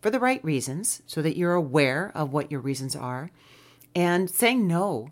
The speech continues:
to those that are just a fit. So anybody out there who says yes too often,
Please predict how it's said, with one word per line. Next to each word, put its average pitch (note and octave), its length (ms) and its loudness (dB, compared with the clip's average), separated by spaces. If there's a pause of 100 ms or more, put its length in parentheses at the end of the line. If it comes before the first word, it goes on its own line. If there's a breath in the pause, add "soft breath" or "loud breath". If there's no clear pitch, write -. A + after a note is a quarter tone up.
(100)
to F3 120 -6
those C#3+ 360 -2
that C#3+ 120 -6
are C#3+ 80 -4
just C#3 280 -8
a C#3+ 40 -8
fit. - 300 -6
So C3+ 340 -6
anybody G3+ 400 -2
out F3+ 200 0
there F#3+ 160 -4
who E3 100 -4
says C3+ 300 -6
yes B2 240 -6
too A#3 180 -4
often, E3+ 500 -4